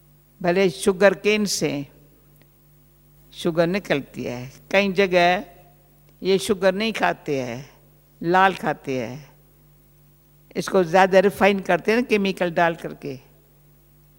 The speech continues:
वो डाल खाते हैं, कहते हैं, "नहीं, ये नहीं खाएंगे।"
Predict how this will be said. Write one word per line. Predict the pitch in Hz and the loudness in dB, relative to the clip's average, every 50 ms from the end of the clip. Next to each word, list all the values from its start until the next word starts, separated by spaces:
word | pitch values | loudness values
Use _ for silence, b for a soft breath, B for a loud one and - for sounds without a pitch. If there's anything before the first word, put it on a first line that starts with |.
| _ _ _ _ _ _ | _ _ _ _ _ _
वो | - 180 185 | -6 -4 -4
डाल | 180 156 165 165 - 151 | -4 -4 -4 -4 -4 -6
खाते | - - 175 160 - - - - - | -6 -6 -8 -8 -8 -10 -14 -12 -12
हैं, | - 143 | -12 -10
कहते | - - 170 160 160 - 190 | -6 -6 -6 -6 -4 -6 -6
हैं, | 180 | -6
"नहीं, | 175 180 185 185 175 170 165 160 | -4 -4 -4 -4 -4 -4 -4 -2
ये | 160 180 180 170 | 0 0 0 0
नहीं | 180 185 175 156 | -2 -4 -6 -6
खाएंगे।" | - - 151 151 165 156 147 - - 131 | -6 -8 -8 -8 -8 -10 -12 -12 -14 -16